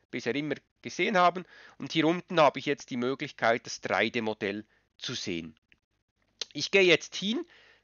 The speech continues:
klicke in dieses Fenster, da wird dann dieser Bereich blau markiert. Und dann gehe ich auf dieses Symbol hier,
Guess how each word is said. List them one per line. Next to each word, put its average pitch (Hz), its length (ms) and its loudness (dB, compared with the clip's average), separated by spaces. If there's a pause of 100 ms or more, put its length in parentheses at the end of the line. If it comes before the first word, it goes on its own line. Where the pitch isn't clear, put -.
klicke 226 340 2
in 170 120 2
dieses 165 320 -10
Fenster, 180 380 2
da 160 120 6
wird 151 220 0
dann 143 160 2
dieser 175 260 -6
Bereich 120 440 0
blau 123 260 4
markiert. 117 500 -4 (600)
Und 135 120 -6
dann 175 100 0
gehe 202 140 6
ich 185 160 4
auf 151 140 2
dieses 185 360 -10
Symbol 151 440 -2
hier, 214 240 -2